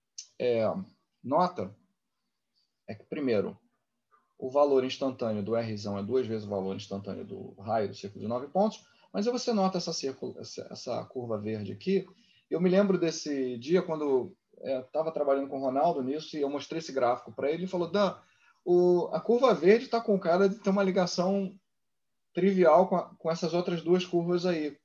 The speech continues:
Será que ela é múltipla?" E aí, o que você faz é o seguinte, "Ok, qual deve ser a relação dessa curva com essa curva?" E o que você faz é um diagrama de dispersão, né? Você escolhe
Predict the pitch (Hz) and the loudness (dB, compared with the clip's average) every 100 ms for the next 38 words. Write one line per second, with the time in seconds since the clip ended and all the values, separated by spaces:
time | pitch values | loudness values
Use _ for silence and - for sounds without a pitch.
0 | _ _ - 147 190 196 135 143 214 - | _ _ -8 -4 -2 0 0 0 -2 -4
1 | - - _ _ _ _ _ _ - 180 | -12 -14 _ _ _ _ _ _ 2 4
2 | 214 - _ _ _ _ _ _ _ - | 4 0 _ _ _ _ _ _ _ -10
3 | - 196 196 202 214 202 180 170 180 165 | -4 0 2 2 0 -2 -2 -2 -4 -2
4 | - 214 220 180 - 156 151 131 - 117 | 0 2 2 0 -2 -4 -2 -4 -4 -2
5 | 120 147 135 139 131 131 117 - - - | -2 -2 -6 -6 -6 -6 -8 -10 -10 -12
6 | 101 - _ _ _ _ _ - - - | -12 -18 _ _ _ _ _ -16 -6 -2
7 | 196 196 202 208 202 190 165 - _ - | 2 4 4 2 2 0 -2 -8 _ -2
8 | 156 151 170 175 160 170 - 180 - 143 | 0 2 0 0 -2 -6 -2 -2 -2 -2
9 | 123 113 113 123 - 156 - - - 127 | -2 -2 -4 -6 -4 -2 -4 -6 0 2
10 | 117 101 | 2 0